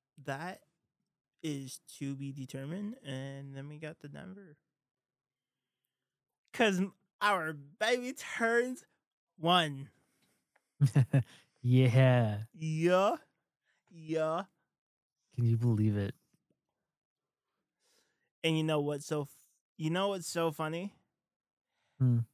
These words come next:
Speaker 1: After this episode, the concept arts of the next following seasons to this, um, podcast will be up on the Instagram.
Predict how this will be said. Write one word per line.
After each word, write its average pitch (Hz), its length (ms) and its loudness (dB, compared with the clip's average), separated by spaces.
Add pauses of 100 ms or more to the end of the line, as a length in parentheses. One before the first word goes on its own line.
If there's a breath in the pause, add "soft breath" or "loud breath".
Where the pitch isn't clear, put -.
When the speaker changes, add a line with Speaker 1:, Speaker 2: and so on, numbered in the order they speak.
(160)
Speaker 1:
After 151 360 -4
this 185 280 -8
episode, 170 640 -10 (1900)
the 160 80 -4
concept 160 680 -6
arts 226 460 -10 (320)
of 143 240 -4
the 147 140 -6
next 143 340 -8
following 151 420 -6
seasons 165 580 -12 (460)
to 156 80 -6
this, 151 300 -8 (180)
um, 135 440 -8 (360)
podcast 170 420 -6 (800)
will 151 140 -2
be 143 180 -4
up 147 180 -4 (760)
on 131 500 -6
the 135 120 -8
Instagram. 156 520 -12